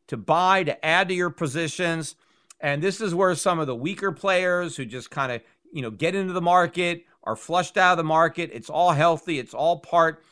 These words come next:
of this bull market that is, I think, early in its life cycle and will continue for a long time. So take advantage of what's going on in, in gold and silver.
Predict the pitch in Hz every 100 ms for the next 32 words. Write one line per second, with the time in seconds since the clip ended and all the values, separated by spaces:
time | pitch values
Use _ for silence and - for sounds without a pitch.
0 | _ _ 143 135 135 123 95 156 196 175
1 | 165 147 165 156 _ _ _ 123 131 127
2 | - 147 170 - 151 - 165 214 214 190
3 | 170 160 160 151 - 156 156 - 151 147
4 | 151 151 123 127 127 127 120 113 190 202
5 | 185 151 147 135 143 143 135 135 135 127
6 | _ _ _ 180 170 214 247 262 220 233
7 | 233 156 151 - _ _ _ 170 170 156
8 | 170 170 - 180 170 165 160 160 156 165
9 | 151 151 170 147 151 160 156 135 160 151
10 | 147 143